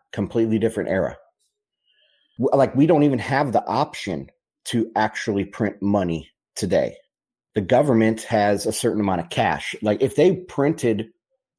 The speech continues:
just more hundred dollar bills, if they printed five trillion hundred dollar bills,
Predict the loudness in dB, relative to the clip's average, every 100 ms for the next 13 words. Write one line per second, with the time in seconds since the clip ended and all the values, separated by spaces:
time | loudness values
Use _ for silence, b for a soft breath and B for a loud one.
0 | _ 0 0 -2 0 2 4 2 -2 -4
1 | 0 2 2 2 0 2 2 0 -4 -2
2 | -2 0 0 0 -2 -6 _ _ _ _
3 | -2 2 2 2 -2 0 4 4 4 0
4 | 0 0 2 2 0 0 0 0 -4